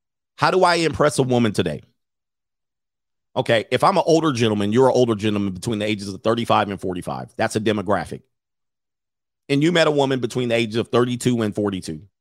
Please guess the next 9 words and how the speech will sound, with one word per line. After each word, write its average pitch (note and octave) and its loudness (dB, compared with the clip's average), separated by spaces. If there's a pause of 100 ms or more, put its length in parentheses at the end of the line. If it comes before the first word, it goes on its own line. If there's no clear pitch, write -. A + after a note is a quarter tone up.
(840)
How - 0
would G#3+ 2
you D#3 0
impress? - -4 (1120)
How F#3+ 2
would F#3+ 2
you C#3+ 0
impress G#2 -4
her? - -20